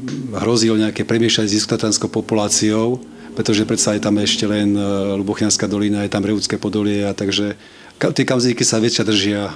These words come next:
tu v tejto tučanskej, v tu-, tučanskej časti, kde boli aj umelo reintrodukované v tých päťdesiatich rokoch minulého storočia.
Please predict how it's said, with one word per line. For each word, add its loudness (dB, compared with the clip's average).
tu 0
v -2
tejto -2
tučanskej, 0
v -8
tu-, 2
tučanskej -2
časti, 0
kde 2
boli 2
aj 2
umelo 0
reintrodukované -2
v -16
tých -2
päťdesiatich 0
rokoch -4
minulého 0
storočia. -2